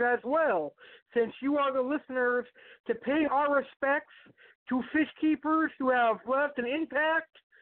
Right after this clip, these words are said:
on the aquarium hobby, provide a spark in the aquarium hobby with their passion, provide fish keepers with quality fish, fish knowledge, or something that gives back to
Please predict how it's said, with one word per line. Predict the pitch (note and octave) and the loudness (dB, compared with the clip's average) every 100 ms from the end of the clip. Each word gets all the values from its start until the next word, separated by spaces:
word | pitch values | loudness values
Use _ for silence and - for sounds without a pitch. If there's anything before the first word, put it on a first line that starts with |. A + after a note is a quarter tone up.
| - - | -20 -4
on | G3 G#3+ | 0 0
the | G#3+ | 0
aquarium | G3+ G3+ A3+ A3+ A#3 A3+ A3 | -2 2 4 4 4 2 0
hobby, | - A3+ A#3+ A#3 A#3 A#3 B3+ - - - | -2 0 0 0 -2 0 -2 -6 -20 -4
provide | F3+ F3 C#4 C#4 | -2 2 2 0
a | - | -2
spark | - C#4+ F#4 F#4 - | 0 0 2 -2 -2
in | A#3+ | 0
the | A3+ | 0
aquarium | G#3+ A3+ G#3+ G#3+ F#3+ | 0 2 4 2 0
hobby | G#3 G#3+ G#3 A3+ C4 - - - | 0 0 0 -2 -4 -8 -20 -4
with | G3+ G3+ - | -2 0 0
their | G3 | -2
passion, | - B3 C4+ C#4+ - E4 E4+ D#4+ - - - - | 0 0 0 0 -2 -2 -2 -4 -12 -20 -20 -10
provide | A3 G3+ B3+ B3+ - C4+ | -4 0 2 0 -2 -2
fish | C4 - | -2 -2
keepers | C#4 C4 C#4+ C4 | -2 0 2 2
with | B3 - | 0 -4
quality | - C4 C4 B3 B3 - | 0 4 4 2 -2 -4
fish, | D#4 E4+ F4 - _ _ _ - | -4 -2 -2 -6 _ _ _ -4
fish | C#4 C#4+ - | -2 0 -2
knowledge, | C#4+ C#4+ C#4+ D4 A#3+ - - - | -2 0 0 -2 -4 -14 -20 -6
or | - E4 - - | 0 0 -2 -4
something | E4+ - D#4 | -4 0 2
that | C#4+ C4+ | 2 0
gives | D4 A3+ | -2 -2
back | C4 C4+ C4 | -4 -4 -6
to | - B3 A#3+ A#3+ | -6 -4 -2 -4